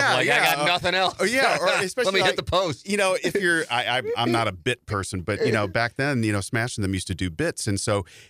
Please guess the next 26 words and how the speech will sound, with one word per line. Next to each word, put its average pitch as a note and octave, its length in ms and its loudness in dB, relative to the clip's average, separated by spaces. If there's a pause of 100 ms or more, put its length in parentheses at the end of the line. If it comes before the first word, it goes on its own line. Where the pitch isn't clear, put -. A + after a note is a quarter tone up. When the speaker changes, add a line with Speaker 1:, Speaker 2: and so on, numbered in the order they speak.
(100)
Speaker 2:
you D3 80 2
had D#3 200 2
to A2+ 40 0
find A2+ 300 -2
a F#2+ 60 -2
way F#2 440 0
to - 80 -14
get F2 200 -4 (120)
out E3+ 220 -2
of G#2+ 100 -2
that D#2+ 260 -6
bit, C#2 300 -6
you F#2 220 2
know, F2+ 100 2
Speaker 1:
Mm-hmm. F2+ 60 2
Speaker 2:
to F#2 100 -2
get F#2 140 -2
back F2+ 260 0
into D#2 100 -6
music F#3 500 0
or G2+ 120 -2
go F2+ 160 -4
to D#2 120 -8
commercial C#3+ 420 -2
or A#2 60 -2
whatever. A2 340 -2